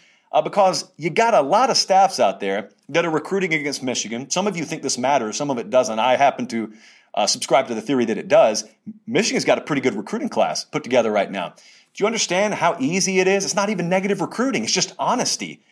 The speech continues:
If I can walk into your living room and say, Wait a second, hold up. I am Ohio State, I'm Alabama, I'm, I'm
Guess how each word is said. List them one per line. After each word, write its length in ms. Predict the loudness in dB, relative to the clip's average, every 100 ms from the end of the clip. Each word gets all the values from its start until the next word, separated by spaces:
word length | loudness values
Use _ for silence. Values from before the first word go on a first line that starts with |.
| -8
If 100 | 0
I 140 | 2 2
can 100 | 4
walk 240 | 4 2
into 140 | -2
your 160 | 0 0
living 260 | 2 0 0
room 140 | 0
and 100 | 0
say, 320 | 2 2 2 -10 _ _ 0
Wait 180 | 0 2
a 20 |
second, 300 | 0 0 -8
hold 200 | 0 2
up. 240 | 0 -4 _ _ _ _ _ _ _ _ 0
I 220 | 2 2
am 340 | 0 0 2
Ohio 440 | 2 0 0 -2 -2
State, 380 | -2 0 -2 -2
I'm 180 | -4 -2
Alabama, 800 | 0 0 2 2 2 0 -2 0
I'm, 280 | -2 -4 -4
I'm 380 | -2 -2 -4